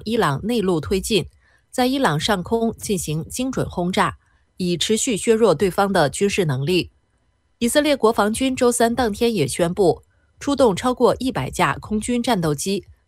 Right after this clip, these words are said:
投掷超过二百五十枚弹药，对准伊朗残酷镇压抗议活动的警察国家机器，轰炸了伊朗革命卫队等安全机构的总部，被指是在为伊朗民众起义铺路。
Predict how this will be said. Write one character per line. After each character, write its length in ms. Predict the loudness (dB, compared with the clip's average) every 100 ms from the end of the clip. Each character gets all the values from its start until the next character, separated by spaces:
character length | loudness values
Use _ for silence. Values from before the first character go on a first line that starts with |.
| -4
投 160 | -2
掷 160 | 0 0
超 200 | 0 0
过 200 | 6 6
二 180 | 4 0
百 160 | 0
五 160 | 0 -2
十 180 | -4 -2
枚 180 | 0 0
弹 220 | -2 0
药， 260 | 0 0 -4 _ _ _ _
对 160 | 0 0
准 260 | 2 0 0
伊 120 | 0
朗 200 | 0 0
残 220 | -2 -4
酷 180 | 0 0
镇 200 | 2 0
压 160 | 0
抗 200 | -2 -2
议 120 | -2 -2
活 180 | -2
动 220 | 0 0 2
的 200 | 2 0
警 260 | -4 -8
察 240 | -6 -4 -4
国 180 | -2 -2
家 180 | 0
机 160 | -2 -6
器， 360 | -6 -4 -4 -6 _ _ _ _
轰 200 | -6 -4
炸 160 | 2 2
了 160 | 2 0
伊 140 | 0
朗 260 | 0 0 -2
革 160 | -2
命 220 | -2 0
卫 120 | 0 0
队 220 | 0 0
等 160 | 0 -2
安 180 | -2
全 240 | -2 -4 -4
机 120 | -2
构 160 | 0 2
的 160 | 2
总 220 | 0 -4
部， 300 | 0 2 2 -2 _ _ _ _
被 160 | 2
指 240 | 2 0 -2
是 200 | 0 2
在 180 | 4 4
为 180 | 4 2
伊 180 | 0
朗 200 | 0 0
民 220 | -2 -4 -2
众 180 | -2
起 200 | -2 -6
义 240 | -8 -8 -8
铺 200 | -4 0
路。 300 | 2 2